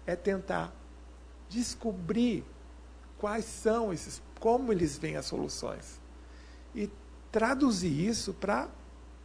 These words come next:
estratégias de gestão. Todo mundo aqui, eu tenho certeza que tem uma solução pros problemas vividos na universidade.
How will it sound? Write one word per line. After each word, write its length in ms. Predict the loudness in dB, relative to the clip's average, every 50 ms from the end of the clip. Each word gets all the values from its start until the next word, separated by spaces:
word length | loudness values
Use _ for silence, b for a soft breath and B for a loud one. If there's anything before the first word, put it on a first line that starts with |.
| -18 -18 -18 -18 -16 -18 -18 -18 -18 -18 -18 -18 -16 -16
estratégias 680 | -14 -6 -2 -2 -2 0 2 0 0 2 0 -2 -4 -4
de 80 | -6
gestão. 500 | -6 -4 -4 -6 -6 -4 -4 -4 -4 -4 -6 -10 -14 -14 -14 -14 -14 -14 -16 B B B B B B B B B B -18 -18 -16 -14 -14 -14 -14 -14 -16 -18 -18 -18 -18 -18 -18 -18 -18 -16 -6 -4
Todo 260 | -2 0 2 2 4
mundo 300 | 6 6 6 6 4 2
aqui, 200 | 2 2 0 0
eu 40 | 0
tenho 160 | 0 -2 -4
certeza 720 | -4 0 0 0 0 0 -2 2 4 4 4 4 2 -4
que 120 | -10 -10 -10
tem 360 | -2 0 0 0 0 -6 -10 B B B B B B B B B -12 -8
uma 200 | -4 -2 -2 0
solução 600 | 4 6 6 6 6 4 0 -2 -2 -2 -2 -2
pros 200 | -6 -8 -10 -10
problemas 560 | -6 -6 -6 -4 -2 -2 -2 -2 -2 -6 -6 -6
vividos 400 | -6 -6 -4 -6 -6 -8 -6 -6
na 80 | -4
universidade. 880 | -4 -4 -4 -6 -6 -8 -8 -8 -10 -8 -8 -8 -10 -10 -12 -14 -16 -16